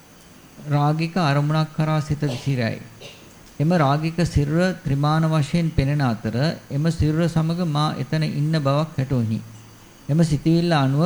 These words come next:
කායික සංවේදනාද ඇතිවිය. නමුත් ටික වේලාවකට පසුව සිත එයින් ඉවත් කරගෙන භාවනා අරමුණේ යෙදවිය. මගේ ප්‍රශ්නය වන්නේ භාවනාවේදී එලෙස කායික සංවේදනා ඇතිවීමෙන් හා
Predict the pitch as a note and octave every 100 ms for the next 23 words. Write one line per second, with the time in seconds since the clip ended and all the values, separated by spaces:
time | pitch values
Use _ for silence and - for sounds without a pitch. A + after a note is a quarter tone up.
0 | F#3 C#3+ C#3 D#3 E3+ E3 C#3 C3+ C#3+ C#3+
1 | C#3+ C#3+ C#3 C3+ C#3+ G3 - B2 C3 A2+
2 | G#2 - - - - - - - C3+ D3+
3 | F#3+ - C#3+ E3 E3 E3 E3 E3 E3 C#3+
4 | A#2+ - E3+ F#3+ - C#3+ F3 - C3 D#3+
5 | D#3+ C3 C#3+ D3 D#3 C3+ A#2 A#2 C#3+ F3+
6 | - A#2+ B2+ D#3 D#3 C#3+ B2+ C3 C#3+ D#3+
7 | D#3 B2 A#2+ G#2 G2 - - - - -
8 | - C3 D#3+ E3 C#3+ - E3+ B2+ A2+ A2+
9 | C3 F#3 A#3+ - A#2+ C3+ D#3 D#3+ D#3+ E3
10 | E3 D#3+ F3 F#3 - C3 C#3+ F#3 - C#3+
11 | C#3 D3 D#3 G3 D#3+ C#3 C#3 C#3+ D3 D3
12 | D3+ D3+ C#3+ - - C#3+ D3 D3 E3+ F3
13 | B2 A#2+ C3+